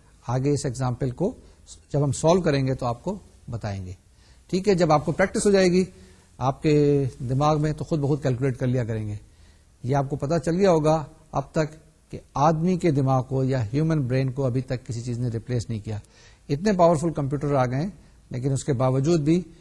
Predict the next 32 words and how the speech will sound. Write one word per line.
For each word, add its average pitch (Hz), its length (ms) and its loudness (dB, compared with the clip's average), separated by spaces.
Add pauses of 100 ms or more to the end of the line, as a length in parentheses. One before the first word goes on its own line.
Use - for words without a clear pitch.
(220)
جو 123 120 -4
ڈیسیژن 190 360 0
میکنگ 151 320 2
ہے 139 120 4 (480)
وہ 135 80 -2
یہ 143 120 2
آپ 127 220 0
کے 143 60 -2
دماغ 120 340 -2 (520)
کے 143 60 -4
اندر 135 180 2
ہی 185 60 2
موجود 135 360 0
ہے، 131 80 -2
وہی 127 280 0
کر 165 100 -2
سکتا 131 340 -4
ہے۔ 135 60 -4 (500)
کمپیوٹر 151 360 -2
نے 143 160 -2
ابھی 139 240 -2 (280)
ڈیسیژن 135 300 -4
میکنگ 123 320 -4
کو 190 260 -10 (100)
ٹیک 123 160 -4
اوور 127 180 -2
نہیں 123 160 -2
کیا۔ 107 200 -6 (320)
کوشش 190 340 -2
ہو 190 160 4
رہی 175 200 2
ہیں، 185 60 -2